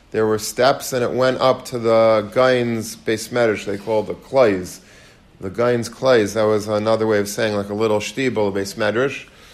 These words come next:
And the way it was, was that there was a room that the Talmidim of the Gra, of the Gra learned in.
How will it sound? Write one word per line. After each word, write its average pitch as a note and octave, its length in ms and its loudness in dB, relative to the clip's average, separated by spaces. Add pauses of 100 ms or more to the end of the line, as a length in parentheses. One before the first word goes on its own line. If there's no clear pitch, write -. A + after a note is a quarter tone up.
(400)
And A2+ 200 -2
the A#2 60 -2
way D3+ 200 4
it D3+ 100 4
was, C#3 300 2
was A#2 200 -4
that A#2 240 2
there A#2 120 0
was A2 180 -2
a A2 60 -4
room C3 500 0
that A2 360 0
the A2 100 -2
Talmidim A2 720 -2
of G2+ 180 -4
the G#2 80 -2
Gra, A2+ 320 2
of G2 240 -4
the G#2 100 -2
Gra G#2+ 240 2
learned G2+ 360 0
in. D#3 340 -2